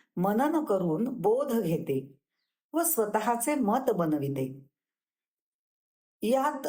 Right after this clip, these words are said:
बुद्धी त्या ज्ञानाचे विश्लेषण करते, त्यावर निश्चय करते,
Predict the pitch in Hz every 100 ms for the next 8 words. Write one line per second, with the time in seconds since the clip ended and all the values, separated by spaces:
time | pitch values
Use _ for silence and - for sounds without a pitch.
0 | - 180 220 202 190 302 320 311 302 240
1 | 226 220 254 254 277 262 - - 208 214
2 | 185 160 160 139 143 135 - - _ _
3 | _ _ _ _ _ _ _ _ _ _
4 | _ _ _ _ _ _ _ _ 202 175
5 | 175 190 180 175 - 254 302 220 175 156
6 | 147 -